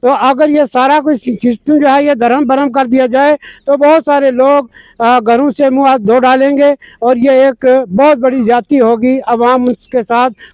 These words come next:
खुसूसन गरीब लोगों के साथ ये ज्यादती होगी। जबकि मैं एक चीज़ की तरफ और भी इशारा दूंगा कि ये जो गवर्नमेंट लैंड है, इसके अंदर मेरी दानिश के मुताबिक बहुत सारी जगहों में मस्जिदें बनी हैं,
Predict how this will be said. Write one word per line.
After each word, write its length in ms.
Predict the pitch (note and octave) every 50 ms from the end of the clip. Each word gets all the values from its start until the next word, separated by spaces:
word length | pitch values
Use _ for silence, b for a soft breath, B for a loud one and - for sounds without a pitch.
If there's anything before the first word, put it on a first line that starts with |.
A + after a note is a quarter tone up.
| _ - C#4+
खुसूसन 380 | C4+ - C#4+ C4 A#3 C#4 C4+
गरीब 280 | A#3 B3 A#3+ B3+ C4 A#3+
लोगों 300 | A#3+ A#3+ A#3 A#3 C4 B3
के 120 | A3+ B3
साथ 260 | A3 - A3+ A3 A3+ G#3+
ये 180 | G3+ A3+ A#3+ A3+
ज्यादती 320 | G3+ A3 G#3 G3 _ A3
होगी। 380 | G#3+ F3 E3+ E3+ D#3+ E3 D3+ - B B B B B B B _
जबकि 540 | E3+ C4 D4 E4 D#4+ D#4+ B3 D#4 C#4 A3 D#3+ B2+ _ _ _ _ _ _ _ _ G3
मैं 280 | A3 C4 C#4+ D4 B3+
एक 160 | B3+ C#4 D4 - _ -
चीज़ 220 | C4+ D4+ D4+ A#3+ -
की 80 | - C#4+
तरफ 240 | A#3 D4 C#4+ C#4+ C#4+
और 200 | C#4+ D#4 D#4+ D#4+
भी 140 | C4+ D#4 D4+
इशारा 340 | B3 C#4 C#4 C4 C4 C4+
दूंगा 440 | A#3 A3+ B3 A#3+ G#3+ G#3 F3+ C#3 C3 _ _ _ _ _ _ _
कि 60 | A3+
ये 200 | A#3 B3+ C#4 D4
जो 120 | D4+ D4+ C#4+
गवर्नमेंट 480 | A3+ B3+ C#4 D4+ D4 D4 D#4 D#4+ C#4+
लैंड 280 | C#4 C4+ D4 D#4+ D#4+ D4+
है, 260 | C#4 C4 G#3 E3 C#3+ - _ _ _ _ _ _ -
इसके 320 | E3 D#4 C#4 - - D4+
अंदर 360 | D4 D4 C#4+ C#4 D4+ D#4+ D4+
मेरी 520 | C4+ A3+ A3 A#3+ C4+ D4 D#4+ E4+ E4+ D#4 A#3
दानिश 440 | G3 B3+ B3+ B3 B3+ D4 C#4 -
के 180 | - - D4 C#4
मुताबिक 680 | C4 B3 A#3+ - B3+ C4 C4+ C4+ D4+ C#4+ A3 - - - b b b b b b F3
बहुत 280 | F#3 B3+ D4+ D#4 D#4
सारी 320 | A#3+ D4 C#4 C#4 C#4 D4 C#4+
जगहों 340 | A3 B3+ C4 A3+ B3+ D4+ D4
में 360 | C#4 C#4 C#4+ C4 G#3+ F3 C#3+ - _ _ -
मस्जिदें 500 | F#3 A#3 D4+ D4 - D#4 C4+ D4+ D4+ C#4
बनी 300 | B3 B3+ C4 C4 C4 A3+
हैं, 260 | A3 G#3 E3 C#3+ C#3